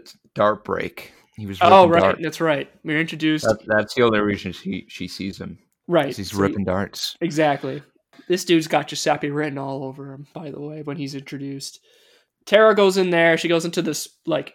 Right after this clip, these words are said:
Speaker 2: absolutely foul-looking bathroom. This building is in complete disrepair. Is a real piece of shit.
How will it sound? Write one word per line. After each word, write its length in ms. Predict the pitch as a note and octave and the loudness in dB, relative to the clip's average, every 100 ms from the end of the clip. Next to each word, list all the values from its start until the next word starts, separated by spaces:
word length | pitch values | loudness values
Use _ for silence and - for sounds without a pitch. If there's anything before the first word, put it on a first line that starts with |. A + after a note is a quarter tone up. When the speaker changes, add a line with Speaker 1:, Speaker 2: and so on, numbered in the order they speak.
| - | -6
Speaker 2:
absolutely 480 | G3+ G3 G3 F3+ D#3+ | -6 -4 -4 -2 -4
foul-looking 760 | - E3 D3+ D#3 D3 C#3+ C3+ | -2 2 4 2 0 -6 -10
bathroom. 440 | C3+ C#3 C3+ C3+ | -8 -8 -10 -10
This 120 | C3+ - | -10 -8
building 400 | - F3 D#3+ D3+ | 0 2 2 -4
is 160 | D3 | -6
in 120 | C#3 | -10
complete 480 | C#3 C#3 _ B3 A#3 | -12 -16 _ -6 -4
disrepair. 720 | E3 D3 D3+ - C#3+ C#3+ C#3 _ _ _ _ _ _ | -4 -6 -8 -10 -10 -10 -14 _ _ _ _ _ _
Is 140 | D#3+ | -8
a 60 | D3 | -2
real 200 | E3 E3 | 0 0
piece 280 | D#3+ D#3+ D3 | -2 -6 -6
of 40 | |
shit. 480 | - E3 C#3+ C3 _ | -4 -2 -2 -4 _